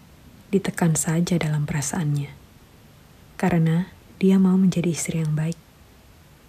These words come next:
Dia mau menjadi istri yang menurut idaman ibunya mengikuti semua omongan suami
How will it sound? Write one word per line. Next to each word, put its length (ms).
Dia 240
mau 320
menjadi 400
istri 560
yang 160
menurut 400
idaman 400
ibunya 560
mengikuti 640
semua 400
omongan 400
suami 480